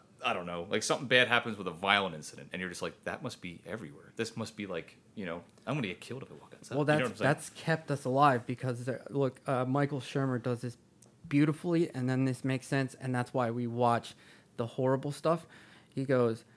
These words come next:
Speaker 2: "There's two, you're on the plains of Africa, right? And all of a sudden you hear a rustling in the bushes, right? You can make a type one pattern that falsely, uh, a-,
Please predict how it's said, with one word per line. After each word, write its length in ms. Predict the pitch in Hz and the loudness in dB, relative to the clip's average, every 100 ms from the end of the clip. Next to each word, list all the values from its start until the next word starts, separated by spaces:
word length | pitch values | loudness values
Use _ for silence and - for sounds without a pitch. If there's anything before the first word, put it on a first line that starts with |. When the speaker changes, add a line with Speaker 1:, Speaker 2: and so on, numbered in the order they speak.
| - _ _ _ - | -20 _ _ _ -14
Speaker 2:
"There's 180 | - 127 - | -8 -8 -8
two, 160 | - - | -8 -8
you're 160 | 151 143 | 0 4
on 80 | 160 | 4
the 80 | 151 | 2
plains 320 | - 151 147 | 0 2 2
of 100 | 135 | 0
Africa, 440 | 127 127 127 120 120 | -2 -2 -8 -6 -2
right? 260 | 123 127 - - - | 0 0 -6 -20 -8
And 100 | 139 | -2
all 100 | 135 | -2
of 60 | 135 | -2
a 20 | |
sudden 180 | 143 139 | -2 -2
you 80 | 135 | 0
hear 140 | 131 | -2
a 20 | |
rustling 420 | 117 127 123 135 127 | 0 0 0 -2 -4
in 60 | |
the 60 | 120 | -4
bushes, 500 | 117 120 - 120 - | -2 -4 -4 -10 -2
right? 240 | 127 127 - | 0 0 -4
You 120 | 127 | -12
can 140 | 135 | -6
make 180 | 135 127 | -6 -4
a 60 | 123 | -6
type 400 | - 147 147 170 | -2 2 2 2
one 160 | 160 | -2
pattern 500 | 151 143 139 143 147 143 - - - | 0 2 2 2 0 -4 -12 -20 -6
that 180 | 127 117 | -4 -4
falsely, 680 | - 139 139 - 151 147 147 | 0 2 2 -2 -2 -2 -4
uh, 360 | - 131 127 - - _ _ _ _ _ _ - | -2 0 0 -4 -10 _ _ _ _ _ _ -6
a-, 140 | 139 | -6